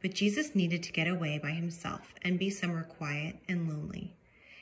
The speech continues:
He needed to be with his heavenly Father to get ready for his new life.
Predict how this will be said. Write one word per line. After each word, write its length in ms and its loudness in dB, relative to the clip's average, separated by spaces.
He 160 0
needed 300 8
to 60 0
be 120 6
with 160 4
his 140 -4
heavenly 360 4
Father 540 -2
to 120 -12
get 280 0
ready 340 2
for 200 -6
his 180 -2
new 160 0
life. 500 -8